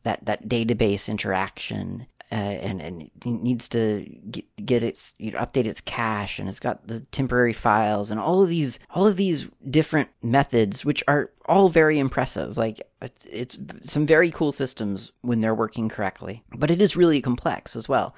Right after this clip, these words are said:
And I just don't feel like a lot of the, the things that it does, um, needs to be made that complex, which I think, I think arguably Slack builds, um, package source, a lot of these other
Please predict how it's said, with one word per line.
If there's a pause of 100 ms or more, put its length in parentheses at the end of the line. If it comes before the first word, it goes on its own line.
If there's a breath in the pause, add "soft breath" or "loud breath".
And
I
just
don't
feel
like
a
lot
of
the, (120)
the
things
that
it
does, (180)
um,
needs
to
be (100)
made
that
complex,
which
I
think, (180)
I
think (100)
arguably
Slack
builds, (220)
um,
package
source,
a
lot
of
these
other